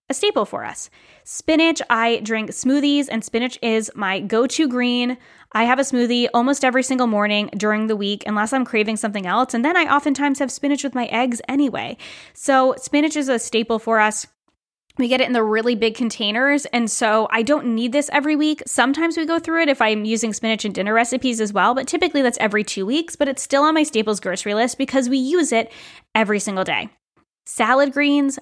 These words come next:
are on our staples grocery list because we eat salads for lunches quite a bit, or we have them as sides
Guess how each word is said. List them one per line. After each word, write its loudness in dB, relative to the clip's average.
are 4
on 4
our 4
staples 0
grocery -2
list -2
because -2
we -4
eat -6
salads 0
for -4
lunches -2
quite -2
a -2
bit, -2
or 2
we -2
have 0
them -6
as -6
sides 2